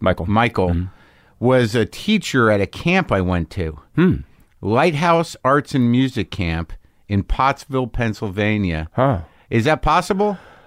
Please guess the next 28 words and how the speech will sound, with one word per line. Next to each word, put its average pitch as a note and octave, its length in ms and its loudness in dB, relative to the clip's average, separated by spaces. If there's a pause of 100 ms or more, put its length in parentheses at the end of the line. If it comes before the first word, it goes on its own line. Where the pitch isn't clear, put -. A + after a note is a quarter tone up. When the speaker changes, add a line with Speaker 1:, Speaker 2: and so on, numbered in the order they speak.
(240)
Speaker 2:
Like, B2 160 2
I, A2 460 6
like, G#2+ 140 4
Speaker 1:
Um, G#2 120 4
Speaker 2:
I D#3 80 2
don't G#3 160 2
think G3 180 -2
he G3+ 100 -4
was C#3+ 200 0
there D3+ 220 2
when C3+ 180 2
I B2 220 0
was C3 220 0
there B2+ 220 2
because A#2 400 -2
he B2 120 -4
was, B2 180 -2
like, A2 220 -2
their G#2+ 100 2
big A#2 240 0
alumni, B2 480 2
and A#2+ 120 4
he G#2 80 2
came C3+ 320 -2
back B2+ 280 0
and G2+ 100 -2
he F#2 100 -2
played. A2+ 680 2